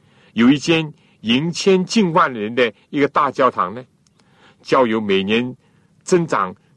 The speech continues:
许许多多的人数呢？所以也不能完全用这个理由去解释。重要的问题是，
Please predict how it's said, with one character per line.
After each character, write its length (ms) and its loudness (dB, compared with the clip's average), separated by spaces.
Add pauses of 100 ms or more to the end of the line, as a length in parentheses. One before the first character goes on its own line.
(180)
许 320 -4
许 220 0
多 200 2
多 160 2
的 140 2
人 180 -4
数 240 -4
呢？ 120 -12 (1400)
所 220 0
以 380 0 (180)
也 220 2
不 160 0
能 180 0
完 180 -4
全 380 -2 (380)
用 200 0
这 120 0
个 80 4
理 180 -6
由 140 -10
去 200 -8
解 200 -16
释。 280 -16 (1900)
重 280 0
要 120 2
的 80 0
问 160 2
题 160 -8
是， 420 -4